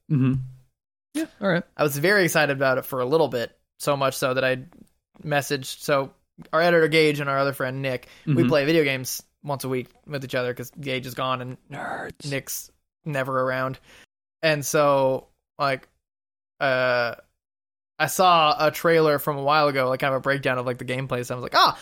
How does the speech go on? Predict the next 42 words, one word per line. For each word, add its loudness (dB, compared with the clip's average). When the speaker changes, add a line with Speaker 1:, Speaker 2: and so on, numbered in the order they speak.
Speaker 2:
that 0
sounds 4
like 4
right 6
up 2
our 4
alley," 4
'cause -4
we 0
do 0
those -4
kind -4
of, -6
like, -2
survival -2
crafting -6
games. -8
Speaker 1:
Sure. 0
Speaker 2:
I -6
texted -4
him, -10
I -8
was -10
like, -4
"We 2
should 0
get 2
that 2
game -4
when -2
it -6
comes -2
out." 2
Uh, -4
now 2
I'm -2
less 0
confident -14
in -16
that. -16
Speaker 1:
Okay. -4
Speaker 2:
<laughs> -20